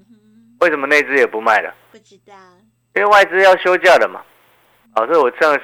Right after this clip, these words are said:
Speaker 2: 前两个礼拜已经先跟各位做预告了嘛。
Speaker 1: 是。
Speaker 2: 我说外资，内资的卖压会随着外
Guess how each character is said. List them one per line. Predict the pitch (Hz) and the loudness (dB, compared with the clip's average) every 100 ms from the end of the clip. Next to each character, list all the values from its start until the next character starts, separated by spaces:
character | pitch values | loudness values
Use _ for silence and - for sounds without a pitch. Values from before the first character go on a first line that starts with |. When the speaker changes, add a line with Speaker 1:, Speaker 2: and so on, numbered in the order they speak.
| - | -4
Speaker 2:
前 | 139 | -2
两 | 151 113 | -2 -4
个 | |
礼 | 110 | -4
拜 | 107 120 | 0 0
已 | 104 | 0
经 | 127 135 | -6 -6
先 | - 135 | -4 -4
跟 | 131 131 120 | -4 -8 -4
各 | 127 | -4
位 | 127 | -4
做 | 131 120 | -4 -6
预 | 120 | -6
告 | - 110 90 | -2 -2 -2
了 | 73 | -10
嘛。 | - | -20
Speaker 1:
是。 | _ _ _ _ _ | _ _ _ _ _
Speaker 2:
我 | 123 | -4
说 | 151 | 0
外 | 165 160 | 4 2
资， | 156 160 147 | 0 -6 -2
内 | 180 165 | -2 -2
资 | 156 | -2
的 | 151 | -2
卖 | 151 156 | 0 2
压 | 143 139 139 | 2 2 2
会 | 143 131 | 0 -2
随 | 120 117 | -2 -4
着 | 120 | -4
外 | 127 151 | 0 2